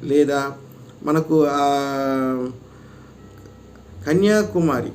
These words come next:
కన్యాకుమారి యాత్రగా వెళ్ళినప్పుడు ఒకవేళ వెళ్ళాలనుకుంటే కన్యాకుమారిలో అమ్మవారిని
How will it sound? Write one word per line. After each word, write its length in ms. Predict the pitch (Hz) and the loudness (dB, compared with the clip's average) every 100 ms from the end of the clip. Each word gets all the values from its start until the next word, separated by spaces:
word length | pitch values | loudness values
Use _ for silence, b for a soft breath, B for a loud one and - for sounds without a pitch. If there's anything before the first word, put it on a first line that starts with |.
| - - - - - - - - - - - 139 | -14 -18 -18 -16 -16 -18 -18 -16 -16 -16 -14 -4
కన్యాకుమారి 720 | 156 196 214 208 196 180 165 | 0 2 2 0 0 0 0
యాత్రగా 440 | 139 156 185 185 185 | -2 -2 -2 0 2
వెళ్ళినప్పుడు 480 | 175 165 165 175 185 | 4 2 0 -2 -2
ఒకవేళ 360 | 165 156 160 | 0 0 2
వెళ్ళాలనుకుంటే 720 | 147 147 165 165 160 170 170 | 2 2 2 0 0 -4 -4
కన్యాకుమారిలో 1000 | 196 170 160 202 202 196 190 175 165 175 | -4 -2 0 0 0 0 0 0 2 0
అమ్మవారిని 680 | 170 156 165 170 156 175 269 | 0 0 0 2 0 0 -4